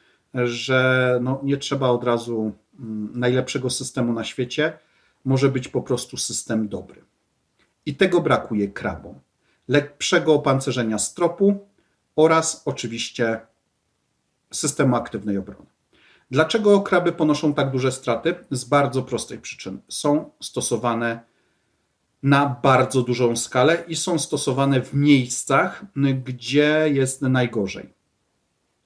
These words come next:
Wspomniana P Z H, ona jest używana w mniejszej ilości, w o wiele bezpieczniejszych regionach. No i,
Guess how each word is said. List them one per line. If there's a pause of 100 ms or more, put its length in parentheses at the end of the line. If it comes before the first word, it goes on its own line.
(1080)
Wspomniana
P
Z
H,
ona
jest
używana (920)
w
mniejszej
ilości, (440)
w
o
wiele
bezpieczniejszych
regionach. (880)
No
i,